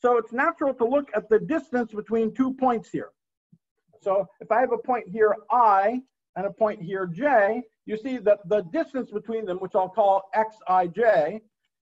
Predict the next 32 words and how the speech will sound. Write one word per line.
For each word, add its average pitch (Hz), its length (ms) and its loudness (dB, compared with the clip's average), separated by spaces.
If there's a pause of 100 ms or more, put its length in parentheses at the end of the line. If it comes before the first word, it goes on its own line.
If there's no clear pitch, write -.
is 190 380 -2 (340)
PI 220 800 4 (140)
plus 175 220 0 (120)
dot, 190 220 2
dot, 180 220 0
dot, 196 260 2 (120)
plus 175 200 2 (200)
P 202 240 -14
J 196 180 -2
minus 180 420 -6
one 175 360 -6
squared. 170 420 -2 (1040)
Okay, - 180 -20
so 233 260 0 (180)
that's - 200 0
kind 247 200 -4
of 196 80 -8
nice 220 300 -2 (140)
that 214 200 -2
the, 208 260 -6 (100)
that 202 140 0 (120)
the 180 260 -2 (160)
distance 247 480 -6 (100)
between, 214 600 -8 (160)
uh, 170 280 2 (180)
two 262 140 -6
points 226 320 -2
on 190 120 -4
this 185 160 -18
polygon 180 500 -2
are 180 120 -4
exactly 185 640 -2